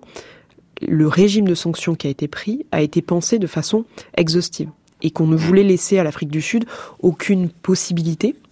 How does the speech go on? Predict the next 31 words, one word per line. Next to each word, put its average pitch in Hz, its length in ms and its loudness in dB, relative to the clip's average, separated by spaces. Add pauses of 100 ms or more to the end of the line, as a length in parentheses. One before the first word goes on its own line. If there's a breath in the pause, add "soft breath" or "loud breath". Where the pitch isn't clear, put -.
alors 139 280 -8
ce 147 120 -10
qui - 100 -10
n'a 139 80 -2
pas 139 220 -6
réellement 143 420 -2
été 139 160 -4
le 180 60 -6
cas, 247 180 -2
mais 165 260 2 (140)
l'objectif 156 640 0
était 160 140 2
de, 156 200 -6 (180 loud breath)
de 156 80 -2
construire 180 460 0
le, 160 160 -2 (320 loud breath)
le, 147 80 0
le 147 140 2
dispositif 185 640 -2
le 170 80 0
plus, 165 260 0 (300 loud breath)
le 156 80 2
plus 165 160 -2
complet 196 420 0
possible 226 460 -2 (140)
pour 208 320 -2 (640)
renforcer 180 680 0
l'efficacité 180 1400 0
des, 151 500 -2
des 147 140 0
sanctions. 156 360 -8